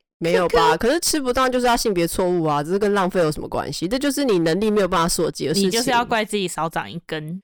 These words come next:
Speaker 1: 你看这种台词跟这种剧的形象，是不是有点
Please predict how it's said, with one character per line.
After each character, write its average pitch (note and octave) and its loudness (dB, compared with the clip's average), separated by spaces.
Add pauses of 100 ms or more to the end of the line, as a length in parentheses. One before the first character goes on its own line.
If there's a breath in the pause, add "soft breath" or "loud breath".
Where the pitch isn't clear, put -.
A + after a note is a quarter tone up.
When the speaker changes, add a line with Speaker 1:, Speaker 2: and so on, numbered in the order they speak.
Speaker 1:
你 G#3 0
看 A3+ 2
这 C4+ 0
种 G#3 2
台 E3+ 0
词 E3 -4
跟 G#3+ 2
这 A3 2
种 D3+ 0 (320)
剧 G3+ -2
的 D#3 2
形 E3 0
象， F3 -2 (280)
是 A#3+ 0
不 F3+ 0
是 F#3 0
有 D#3+ 2
点 D#3+ 0